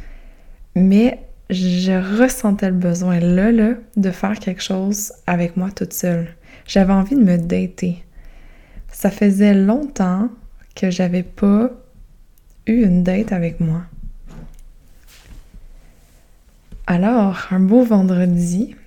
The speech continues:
que mon amoureux avait, euh, boys night, <laughs> j'en ai profité pour tout simplement m'installer pour m'offrir mon propre rituel de cacao.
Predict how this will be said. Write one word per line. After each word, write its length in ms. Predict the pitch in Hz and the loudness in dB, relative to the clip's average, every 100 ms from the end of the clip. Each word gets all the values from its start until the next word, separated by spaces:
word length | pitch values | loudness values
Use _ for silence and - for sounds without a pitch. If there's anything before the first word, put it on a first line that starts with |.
| - - | -20 -20
que 500 | - 185 180 180 185 - - | -6 -2 0 0 -2 -4 -6
mon 160 | 175 170 | -6 -2
amoureux 440 | 180 180 175 202 | 0 0 2 0
avait, 440 | 185 165 165 175 165 | 2 0 0 0 0
euh, 300 | 160 156 170 202 - - - - - - - - - | -2 -4 -6 -8 -14 -20 -20 -20 -18 -18 -18 -20 -2
boys 440 | 190 196 190 190 180 | 2 4 4 4 2
night, 520 | 180 160 214 - - - - - 233 185 - | 2 2 -2 -6 -16 -10 2 4 4 2 -2
<laughs> 600 | - - - 302 254 - | -10 -12 -12 -10 -12 -6
j'en 280 | 240 196 196 | 2 4 4
ai 120 | 254 | 2
profité 960 | - - 233 220 - - - 208 233 240 - | -2 -4 -2 -2 -6 -6 0 2 2 -2 -6
pour 580 | - 202 202 214 - - - - | 2 4 4 2 -4 -16 -20 -12
tout 160 | - 220 | -4 -4
simplement 1000 | - 220 208 208 196 190 185 185 190 - - _ _ _ - _ _ _ _ _ | -2 0 0 0 0 2 0 -2 -4 -6 -14 _ _ _ -20 _ _ _ _ _
m'installer 720 | 185 180 214 - 214 185 180 190 | 0 0 0 -2 -2 0 0 -4
pour 540 | - 190 185 196 202 | -4 -4 -2 -2 -4
m'offrir 640 | 190 180 185 202 - 190 - | -2 -2 -2 -6 -6 -6 -6
mon 100 | 180 | -8
propre 420 | 180 - 202 - | -8 -8 -8 -6
rituel 480 | 180 180 - - 190 | -6 -6 -8 -4 -2
de 100 | 185 | -4
cacao. 540 | 180 185 180 185 180 | -4 -8 -8 -8 -8